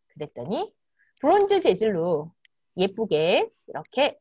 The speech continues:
렌더되는 걸 확인할 수 있겠습니다. 자, 그래서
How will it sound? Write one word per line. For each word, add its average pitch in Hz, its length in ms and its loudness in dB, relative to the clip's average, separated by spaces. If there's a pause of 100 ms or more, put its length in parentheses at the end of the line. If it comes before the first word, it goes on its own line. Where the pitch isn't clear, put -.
렌더되는 190 640 0
걸 254 300 0
확인할 330 360 -2
수 - 200 -14
있겠습니다. 151 720 -8 (360)
자, 185 220 2
그래서 208 580 2